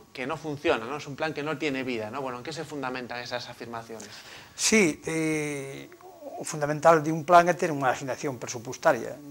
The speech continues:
Speaker 2: Se non hai esa asignación presupuestaria, pois non hai plan. Pero, eh, an-, na actual situación non hai, eh, as-, asignación presupuestaria e nin hai interlocución política.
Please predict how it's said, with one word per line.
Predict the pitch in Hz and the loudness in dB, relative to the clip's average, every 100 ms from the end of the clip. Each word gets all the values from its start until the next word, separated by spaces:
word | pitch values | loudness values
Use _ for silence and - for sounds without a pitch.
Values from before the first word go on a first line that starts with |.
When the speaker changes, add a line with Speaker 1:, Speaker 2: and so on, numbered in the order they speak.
| 143 | -10
Speaker 2:
Se | - - 147 | -4 -2 0
non | 135 139 143 | 0 2 8
hai | 151 139 | 8 8
esa | 160 | 8
asignación | 143 147 139 160 151 139 | 6 6 2 4 0 0
presupuestaria, | 139 135 165 - 202 190 202 - - - | -6 -4 -2 8 10 10 8 6 -18 -8
pois | - 143 | 0 2
non | 156 | 2
hai | 143 120 | 2 0
plan. | - 127 - - _ - - - - - - _ _ _ - | 0 -2 -4 -14 _ -18 -16 -16 -16 -18 -20 _ _ _ -4
Pero, | - 180 185 190 | 4 8 8 8
eh, | 170 160 156 | 6 2 6
an-, | 160 139 135 - 143 139 143 | 6 4 0 -10 -10 -6 2
na | 143 | 4
actual | 127 185 185 | 10 10 10
situación | 175 190 196 208 202 196 | 8 4 8 8 8 6
non | 165 156 160 | 4 8 12
hai, | 170 139 123 - | 12 12 4 -8
eh, | 143 135 131 127 127 123 127 143 | -8 -6 -4 -4 -6 -6 -8 -6
as-, | 147 139 135 131 - | -4 -2 -4 -8 -8
asignación | 147 165 147 - 151 | -6 2 2 2 -2
presupuestaria | 139 147 147 175 - 220 190 196 240 - - - - - - _ | 0 0 0 0 6 10 10 10 6 2 -20 -20 -20 -20 -20 _
e | 214 | 6
nin | 196 190 | 8 10
hai | 196 | 10
interlocución | 165 175 160 143 139 156 | 10 8 8 4 4 4
política. | 147 185 240 160 135 123 | 8 8 6 2 -2 -2